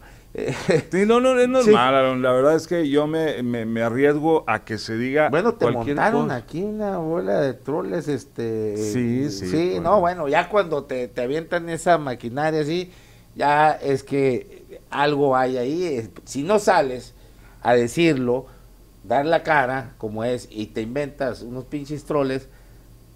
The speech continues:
Speaker 1: totalmente estás exhibiendo todo lo contrario a lo que estás, este, externando aquí, ¿no? No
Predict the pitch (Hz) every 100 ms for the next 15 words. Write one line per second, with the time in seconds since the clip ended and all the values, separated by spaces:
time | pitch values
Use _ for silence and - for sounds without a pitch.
0 | - - - 120 135 131 135 120 151 143
1 | - 113 131 127 131 - 113 110 110 120
2 | 135 - - 123 120 135 127 92 110 113
3 | 123 - 107 95 - 82 92 90 - -
4 | - - 95 92 98 90 - 110 104 156
5 | 165 110 - 156 113 147 - - - -